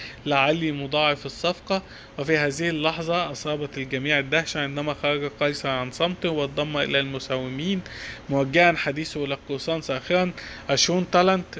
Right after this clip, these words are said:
إنك تمارس مهنتك على نحو سيء، فلو كانت لديك بعض الخبرة أكثر لأدركت ببعض الحساب المتواضع أنني أساوي ما لا يقل عن خمسين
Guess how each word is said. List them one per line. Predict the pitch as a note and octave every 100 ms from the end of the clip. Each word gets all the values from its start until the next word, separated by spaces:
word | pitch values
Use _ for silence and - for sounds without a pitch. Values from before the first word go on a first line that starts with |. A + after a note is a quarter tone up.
| D3
إنك | D3+ D#3 D#3+
تمارس | D#3+ D#3 D#3 E3 E3 -
مهنتك | D3+ C#3+ D#3 E3 E3+ D3+
على | C#3+ C#3
نحو | D3 - D3
سيء، | C#3 E3+ F3+ F#3 - - - - -
فلو | - D3 D3 C#3+
كانت | E3+ E3+ E3 D3+
لديك | C3+ D#3 -
بعض | D3 D#3 D3+
الخبرة | C#3+ E3+ D#3 C#3 E3
أكثر | - E3+
لأدركت | D#3 D3 C3+ D3+ D#3+ -
ببعض | C#3+ C#3 D3+ D3+
الحساب | C#3 C#3+ E3 D#3+
المتواضع | D3 C#3 C#3+ D#3 E3 D#3 C#3
أنني | C#3 C#3+ D#3+ D#3+ C#3
أساوي | C#3+ D#3 D#3+ D#3+ D#3 - - - -
ما | D3+ D#3
لا | D3+
يقل | C#3+ - E3+ D#3
عن | C3+ C3
خمسين | - C3 B2+ D#3+ D#3+